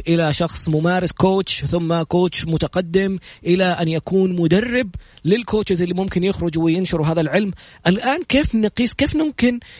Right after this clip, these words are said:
يتحول، كيف تصير تغيير في حياة الناس؟ دكتور، معانا ثلاث دقائق، آسفين إن أخذنا من وقتك،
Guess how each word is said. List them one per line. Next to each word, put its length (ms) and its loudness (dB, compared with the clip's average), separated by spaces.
يتحول، 520 0
كيف 140 -4
تصير 340 -4
تغيير 500 2
في 100 -4
حياة 280 -2
الناس؟ 220 -4
دكتور، 280 -2
معانا 320 -2
ثلاث 340 0
دقائق، 400 0
آسفين 320 0
إن 140 0
أخذنا 280 0
من 100 2
وقتك، 280 -2